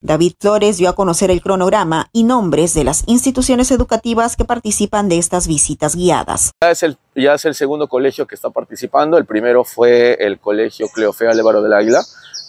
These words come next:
Speaker 2: que queda en la banda de Chilcayo. Ahorita estamos con el Colegio Tarapoto. El, bueno, va a venir el Colegio cero cero treinta y dos de Morales, la cero cero noventa y cuatro de la banda de Chilcayo, Jiménez Pimentel y el Francisco Izquierdo Ríos.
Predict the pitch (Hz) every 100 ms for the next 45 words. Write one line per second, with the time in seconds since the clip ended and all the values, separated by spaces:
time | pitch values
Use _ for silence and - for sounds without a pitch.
0 | - 107 107 104 110 107 98 101 - 107
1 | 147 147 156 185 - 107 110 113 - 113
2 | 110 107 95 104 104 98 107 139 147 170
3 | - 107 110 107 104 117 120 113 113 113
4 | 120 120 107 98 107 113 113 - 113 113
5 | 107 107 101 107 104 123 175 180 190 -
6 | _ - - - 117 143 135 135 123 113
7 | 104 104 135 123 120 120 123 139 156 160
8 | - 165 180 180 185 185 - 127 135 139
9 | - 160 165 156 214 - 147 165 143 127
10 | 127 - 123 127 110 104 65 - -